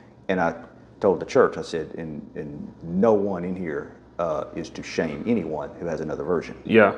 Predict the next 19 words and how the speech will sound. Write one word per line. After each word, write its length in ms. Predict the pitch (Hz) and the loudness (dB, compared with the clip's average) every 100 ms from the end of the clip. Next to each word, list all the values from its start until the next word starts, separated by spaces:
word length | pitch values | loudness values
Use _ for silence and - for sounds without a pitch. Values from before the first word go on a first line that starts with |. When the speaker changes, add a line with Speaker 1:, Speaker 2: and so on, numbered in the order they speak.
| - | -6
Speaker 1:
Okay, 280 | - 85 82 | -8 -8 -6
if 200 | 87 82 | -8 -6
you 140 | - 254 | -2 -2
can't, 240 | - - | 0 -2
if 200 | 80 - | -2 -4
the 60 | 110 | -4
God 320 | 101 113 - | 4 6 6
can't 260 | - 165 - | 4 -2 -2
show 220 | - 139 | 0 2
you 180 | 98 82 | 0 -4
that 280 | 73 65 60 - - - - - - - - - - - | -6 -6 -10 -14 -20 -20 -20 -20 -20 -20 -20 -20 -8 -2
and 100 | 87 | 2
let 160 | 104 | 4
that, 340 | 117 85 - - - - - - - | 4 2 -2 -16 -20 -20 -20 -20 -8
uh, 460 | 85 98 87 76 71 - - 92 | -2 0 0 -4 -8 -12 -14 -8
generate 560 | 110 127 113 101 92 90 | 0 2 4 2 -2 -2
organically 680 | 95 101 98 87 82 76 | -2 0 -2 -4 -6 -8
and 120 | 78 82 | -8 -4
naturally 560 | 98 95 92 71 - | -4 -2 -4 -4 -4